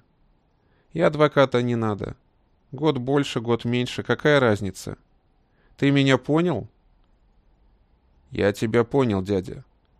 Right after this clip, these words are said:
Дай ему телефон». Если бы речь шла о следователях, адвокатах, суде и незаконно хранимом штыке,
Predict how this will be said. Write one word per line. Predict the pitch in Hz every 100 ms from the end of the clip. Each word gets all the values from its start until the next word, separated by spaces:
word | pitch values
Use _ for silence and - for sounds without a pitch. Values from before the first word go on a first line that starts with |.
| _
Дай | 117 139 135
ему | 104
телефон». | 92 104 98 - 85 90 113 _ _ _ _ _ _ _ _ _ _ _ _ _ _ _ _ _ _ _ _ _ _
Если | 131 143 180 - 135
бы | 110 113
речь | 131 -
шла | - 117 123
о | - 107
следователях, | - 110 120 110 104 101 95 92 - -
адвокатах, | 107 101 101 - 101 - 101 - _ _
суде | - 113 101 110 110 110 _ _ _ -
и | 147
незаконно | 151 135 135 - 147 123
хранимом | - 120 120 117 101 98
штыке, | - 104 - 139 120